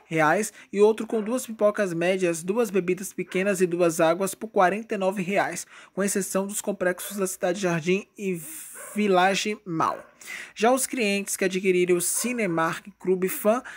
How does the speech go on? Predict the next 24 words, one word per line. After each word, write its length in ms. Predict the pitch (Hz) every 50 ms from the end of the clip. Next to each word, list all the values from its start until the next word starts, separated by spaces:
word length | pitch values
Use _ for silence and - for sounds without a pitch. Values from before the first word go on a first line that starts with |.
| - - -
no 120 | 269 277
período 400 | 269 - 214 190 185 180 175 170
da 160 | 165 170 165 165
iniciativa, 680 | 165 170 - - 202 202 - - - 240 247 220 190
além 180 | 175 175 180 175
dos 120 | 175 170
benefícios 540 | 180 175 170 170 170 - 185 180 - - 202
destacados 640 | 180 175 - - 214 208 - - 202 202 202 202 170
na 100 | 196 185
contratação, 640 | 185 - 180 - 190 214 220 220 208 - - 269 262
terão 240 | - 220 208 208
ainda 260 | 202 196 196 196 202 190
quinze 300 | - - 254 247 233 226
por 160 | 220 214 190
cento 320 | - - 190 190 190 -
de 140 | 180 190 185
desconto 500 | 214 240 - - - 233 240 240 240 247
nos 180 | 233 226 190 185
itens 380 | 208 202 - 208 208 202 -
de 160 | - 202 208
scan-, 560 | 214 - - - - - - 214 226 233 247 - _ _ _
de 160 | - 185 202
scanner 460 | 208 - - - 214 208 220 226 226 190
bar 320 | 170 185 170 180 190 -